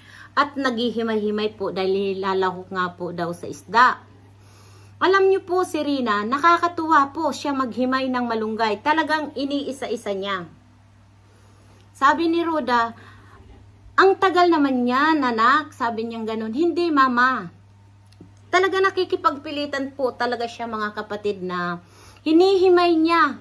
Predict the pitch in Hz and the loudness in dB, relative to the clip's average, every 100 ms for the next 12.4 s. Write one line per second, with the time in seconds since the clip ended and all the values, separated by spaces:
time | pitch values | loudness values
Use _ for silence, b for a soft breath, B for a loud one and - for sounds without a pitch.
0 | - 269 - 311 254 - 269 262 - 247 | -12 -10 -4 -4 -4 0 4 4 4 0
1 | 240 220 208 202 190 175 175 - 277 294 | 0 -2 -4 -4 -6 -6 -6 -4 -4 -4
2 | - 262 262 247 233 214 - 165 - - | -4 -2 -2 -2 -6 -10 -8 -8 -10 -20
3 | b b b b b b b 339 370 - | b b b b b b b -4 -2 0
4 | 349 349 294 277 294 349 370 349 349 311 | 2 2 2 2 4 4 4 4 2 2
5 | 277 247 233 247 196 196 285 349 349 269 | 0 -4 -4 -2 -2 -6 -6 -2 0 0
6 | 247 247 254 254 247 233 226 214 214 226 | -2 -2 -2 -2 -4 -4 -6 -4 -4 -2
7 | 349 254 240 247 - 269 277 277 269 262 | -2 0 0 -2 -6 -8 -8 -8 -8 -8
8 | 262 240 240 247 - B B B - 240 | -4 -2 -2 -4 -8 B B B 0 4
9 | 226 226 330 339 269 226 214 214 208 - | 4 4 4 4 4 2 -2 -2 0 2
10 | 254 330 339 311 285 269 277 269 262 262 | 4 2 2 0 -2 -2 -2 0 0 -2
11 | 254 240 226 226 240 226 214 202 190 190 | -4 -4 -4 -4 -6 -6 -6 -4 -4 -4
12 | 196 180 147 | -4 -4 -6